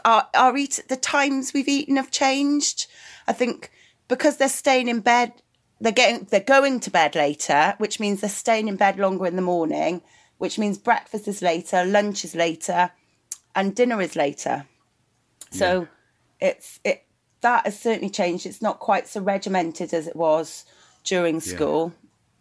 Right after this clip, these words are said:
Speaker 1: And of course, they're eating more in <laughs> general anyway.
Speaker 2: How do you feel about the coming months? Are you, are you optimistic,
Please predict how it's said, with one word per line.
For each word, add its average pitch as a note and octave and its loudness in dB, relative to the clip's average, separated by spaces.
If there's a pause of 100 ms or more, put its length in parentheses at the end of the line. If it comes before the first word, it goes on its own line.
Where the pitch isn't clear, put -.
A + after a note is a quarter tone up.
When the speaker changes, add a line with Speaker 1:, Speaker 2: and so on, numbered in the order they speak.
(180)
Speaker 1:
And G3+ 4
of F#3+ -2
course, G3 -4
they're F#3 0
eating F#3 -4
more F3+ 0
in F3+ -2
<laughs> - -4
general - 0
anyway. G3 -2 (840)
Speaker 2:
How - -8
do C#3+ -12
you C#3 0
feel C3 -2
about F#2+ -6
the G2 -16
coming G2 -6
months? F#2 -8
Are A#2 -6
you, A#2+ -6
are A2+ -6
you A#2 -6
optimistic, B2+ -8